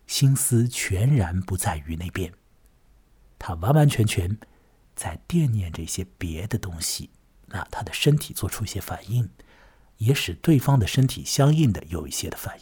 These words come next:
应。在此过程里面，他把对方给抹掉了，或者讲干掉了。立体几何的作者叫做伊恩·麦克尤恩，他是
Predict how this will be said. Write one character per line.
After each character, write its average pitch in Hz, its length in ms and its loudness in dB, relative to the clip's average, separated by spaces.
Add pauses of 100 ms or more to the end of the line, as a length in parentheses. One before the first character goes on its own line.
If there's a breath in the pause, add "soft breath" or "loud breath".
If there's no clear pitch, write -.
应。 87 140 -8 (360)
在 127 160 0
此 - 200 -2
过 107 180 0
程 - 160 -8
里 - 140 -16
面， 107 200 -6 (240)
他 - 120 -2
把 - 240 -8
对 90 160 -2
方 98 300 -4
给 - 280 -12 (160)
抹 82 220 -4
掉 127 280 -4
了， - 220 -20
或 - 160 -8
者 82 60 -8
讲 - 260 -16
干 - 220 -4
掉 - 180 -14
了。 - 140 -20 (3500 loud breath)
立 143 120 8
体 127 120 8
几 113 140 0
何 98 180 -2
的 98 160 -2
作 113 200 4
者 - 180 -8
叫 - 160 -4
做 - 240 -6
伊 120 200 -4
恩· 123 300 2
麦 120 240 2
克 - 300 -4
尤 78 200 -10
恩， 104 220 -4 (520)
他 - 120 -4
是 78 640 -6